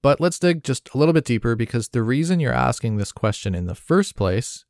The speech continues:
if you can figure it out and conquer it, might just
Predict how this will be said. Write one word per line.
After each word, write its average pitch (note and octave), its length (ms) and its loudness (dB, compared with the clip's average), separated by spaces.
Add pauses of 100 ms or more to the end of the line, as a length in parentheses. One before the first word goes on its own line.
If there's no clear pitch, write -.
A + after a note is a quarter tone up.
if A2 240 -2
you G2+ 80 -2
can F#2+ 180 -6
figure F#2 380 -4
it F2 60 -4
out F2+ 140 -4
and F2+ 140 -6
conquer B2 400 0
it, F#2 180 0 (320)
might A2 440 0 (160)
just - 340 2